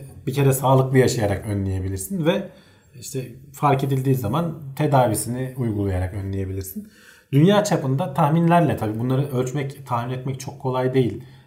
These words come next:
Herkesin tam olarak neden öldüğünü falan ama, e, otuz milyon civarı her yıl, e, önlenebilir hastalıklardan ölen insan olduğu tahmin ediliyor dünya çapında.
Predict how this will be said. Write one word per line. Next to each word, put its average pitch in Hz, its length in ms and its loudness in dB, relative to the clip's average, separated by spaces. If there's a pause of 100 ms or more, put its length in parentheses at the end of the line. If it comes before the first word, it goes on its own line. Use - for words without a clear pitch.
(100)
Herkesin 104 520 -4
tam 110 160 -4
olarak 104 340 -2
neden 104 260 -4
öldüğünü 101 320 -4
falan 131 200 -8
ama, 175 240 -4 (560)
e, 123 240 0
otuz 165 380 2
milyon 131 560 6
civarı 113 400 0
her 131 240 0
yıl, 127 160 2 (360)
e, 117 40 -6 (800)
önlenebilir 143 640 2 (200)
hastalıklardan 120 720 -4
ölen 151 180 2
insan 139 320 0
olduğu 98 240 -4
tahmin 95 300 -4
ediliyor 95 260 -6
dünya 104 260 -2
çapında. 104 480 -6